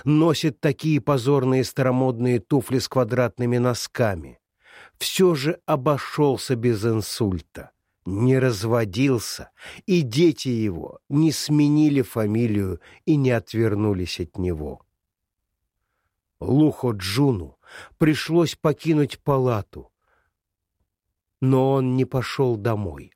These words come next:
а еще долго сидел в саду при больнице под окном Джань Габиня. Он невольно вспоминал свою жизнь,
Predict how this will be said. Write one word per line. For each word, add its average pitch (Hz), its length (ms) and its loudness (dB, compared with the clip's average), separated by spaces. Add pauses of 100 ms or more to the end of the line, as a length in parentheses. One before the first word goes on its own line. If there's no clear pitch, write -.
(120)
а 107 100 -2
еще 110 360 -2
долго 120 520 0
сидел 123 420 -2
в - 80 -8
саду 117 640 -2
при 113 140 0
больнице 107 760 -2
под 110 240 -4
окном 131 520 -2
Джань 113 340 -2
Габиня. 95 680 -6 (640)
Он 131 260 2
невольно 139 460 2
вспоминал 139 580 0
свою 135 400 0
жизнь, 98 560 -4